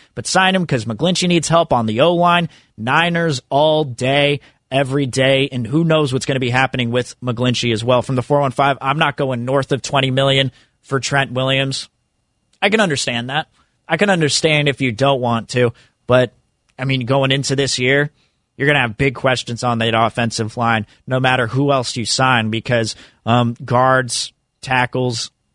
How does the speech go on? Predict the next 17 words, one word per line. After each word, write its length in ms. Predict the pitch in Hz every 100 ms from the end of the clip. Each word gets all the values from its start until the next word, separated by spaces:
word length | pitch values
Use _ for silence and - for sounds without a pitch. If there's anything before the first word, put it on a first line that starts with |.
| _
all 160 | 120 139
the 80 | 143
expensive 520 | 123 143 139 127 120
ones 280 | 117 117 117
are 140 | 120
getting 260 | 110 127 117
signed 340 | - 127 123
at 120 | 110
this 180 | 131 120
point. 300 | - 127 117
And 80 | 113
you 80 | 131
could, 260 | 147 120 - _ -
you 80 |
know, 100 | 127
possibly 560 | - 131 147 - 131 120
get 280 | 120 117